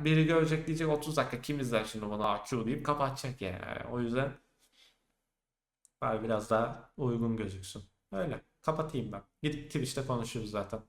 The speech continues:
Unuttuğum çok şey var. İçim çok dolu. Oo! İçim şey gibi ya böyle. Daha çok şey var içimde ama şu an gelmiyor aklıma.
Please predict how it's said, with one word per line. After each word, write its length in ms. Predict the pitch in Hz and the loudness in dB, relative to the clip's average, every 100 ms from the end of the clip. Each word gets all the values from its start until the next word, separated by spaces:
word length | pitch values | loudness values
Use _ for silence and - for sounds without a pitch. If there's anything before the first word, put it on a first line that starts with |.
| - | 0
Unuttuğum 440 | 185 190 190 202 | 4 4 4 4
çok 180 | 196 202 | 6 4
şey 200 | - 127 | 8 8
var. 220 | 113 113 | 10 6
İçim 300 | 160 - 202 | 2 0 2
çok 280 | - 170 151 | 4 4 6
dolu. 200 | 151 98 | 8 8
Oo! 880 | 90 226 311 302 302 294 359 285 - - - _ _ - | 4 2 2 2 6 8 8 8 4 -8 -20 _ _ -4
İçim 460 | 131 226 165 - | 2 4 2 -2
şey 300 | - 190 226 | 2 6 6
gibi 240 | 196 135 135 | 6 6 6
ya 260 | 156 160 | 6 6
böyle. 420 | 139 131 165 247 - - _ - - _ _ _ - | 6 6 6 4 -4 -20 _ -20 -20 _ _ _ 6
Daha 180 | 147 175 | 8 8
çok 200 | 220 226 | 6 4
şey 240 | 196 185 | 6 8
var 160 | 185 185 | 10 10
içimde 380 | 151 - 117 139 | 8 2 2 4
ama 420 | 220 185 - - _ _ _ _ _ _ _ _ _ _ _ _ _ _ _ | 6 4 0 -12 _ _ _ _ _ _ _ _ _ _ _ _ _ _ _
şu 180 | - 156 | -2 4
an 180 | 147 151 | 6 6
gelmiyor 400 | 151 147 123 101 | 4 2 2 0
aklıma. 400 | - 107 98 | -2 -8 -8